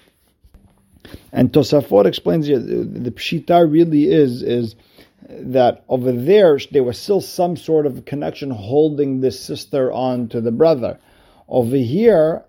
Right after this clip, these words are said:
there's no connection. She was pashut. She could, she could have got married by, by now. She, she was mutar to the shuk by now. You're gonna come and, uh, be, uh, oseh her all over? Pashut, uh, we're not gonna say that. So what's the chidush over here? So the Gemara explains, "Tana,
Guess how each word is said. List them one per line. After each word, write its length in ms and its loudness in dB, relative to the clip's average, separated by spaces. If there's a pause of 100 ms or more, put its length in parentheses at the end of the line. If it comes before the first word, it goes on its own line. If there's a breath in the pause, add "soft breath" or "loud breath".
there's 320 -2
no 120 -4
connection. 340 -8
She 160 -8
was 220 -2
pashut. 460 -6
She 200 -12
could, 200 -2
she 160 -8
could 140 -2
have 80 0
got 180 0
married 540 -2
by, 100 2
by 220 -2
now. 280 -6
She, 220 -10
she 420 -8
was 240 -6
mutar 460 2
to 60 -8
the 120 -2
shuk 300 0
by 140 2
now. 220 -2 (260 loud breath)
You're 160 2
gonna 100 0
come 240 2
and, 220 2
uh, 80 2
be, 220 2
uh, 40 6
oseh 460 0
her 100 2
all 220 2
over? 240 2
Pashut, 440 -2
uh, 140 2
we're 120 -2
not 160 -4
gonna 180 -2
say 200 -4
that. 180 -6
So 100 -6
what's 200 0
the 80 -2
chidush 340 0
over 200 -4
here? 180 -8 (460 loud breath)
So 120 -10
the 60 -2
Gemara 160 0
explains, 360 -4
"Tana, 800 0